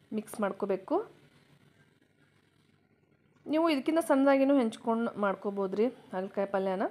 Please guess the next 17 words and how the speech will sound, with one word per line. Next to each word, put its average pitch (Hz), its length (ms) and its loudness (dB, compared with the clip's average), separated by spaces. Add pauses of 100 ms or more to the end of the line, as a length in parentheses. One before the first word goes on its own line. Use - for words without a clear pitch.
(360)
ನಿಮ್ಗೆ 311 220 2
ಯಾವ್ದು 302 380 6
ಶೇಪ್ 294 200 4
ಬೇಕಲ್ಲ 269 380 4
ಆ 302 140 6
ಶೇಪ್ 240 300 2
ಒಳಗೆ 226 180 4
ನೀವು 220 220 2
ಹಾಗಲಕಾಯಿನ 208 540 0
ಕಟ್ 202 240 -2
ಮಾಡ್ಕೋಬೋದು. 185 680 -4 (680)
So 220 120 -2
ನೋಡ್ರಿ, 208 300 -2
ಈಗ 247 100 0
ಒಗ್ಗರಣೆ 208 360 0
ಒಳಗೆ 202 300 0
ಚೆಂದಾಗೆ 202 600 -2